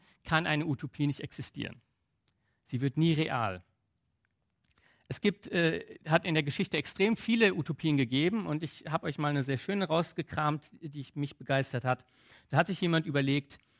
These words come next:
wie können Menschen brüderlich zusammenleben? Also die Vision ist, brüderlich zusammenleben. Und er hat die Antwort gefunden,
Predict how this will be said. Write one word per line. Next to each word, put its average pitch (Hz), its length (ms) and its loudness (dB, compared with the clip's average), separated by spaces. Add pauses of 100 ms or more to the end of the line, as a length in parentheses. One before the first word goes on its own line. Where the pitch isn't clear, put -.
(220)
wie 185 140 2
können 165 260 4
Menschen 160 480 2
brüderlich 135 480 2
zusammenleben? 110 720 -8
Also 117 240 -8
die 120 160 -4
Vision 170 400 4
ist, 156 300 -2 (340)
brüderlich 160 420 2
zusammenleben. 113 600 -2
Und 123 160 -8
er 160 80 0
hat 214 140 4
die 196 80 -2
Antwort 196 280 0
gefunden, 165 480 -2